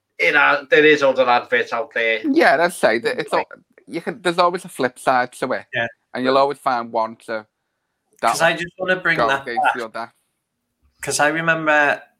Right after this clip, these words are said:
Speaker 3: T V shows where you've got, you know, that,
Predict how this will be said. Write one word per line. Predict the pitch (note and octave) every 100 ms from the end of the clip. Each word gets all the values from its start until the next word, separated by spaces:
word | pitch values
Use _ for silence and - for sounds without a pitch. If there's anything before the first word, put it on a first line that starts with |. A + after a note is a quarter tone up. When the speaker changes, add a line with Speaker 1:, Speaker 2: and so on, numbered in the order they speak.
| _ _ _ _ - _ _ _ _
Speaker 3:
T | - D3
V | C3+ A#2+
shows | - C3 B2 B2
where | C#3+ D#3 D#3+
you've | F3 - -
got, | C#3+ C3+ - - - -
you | C#3
know, | C3 B2+
that, | A#2+ A#2 - - -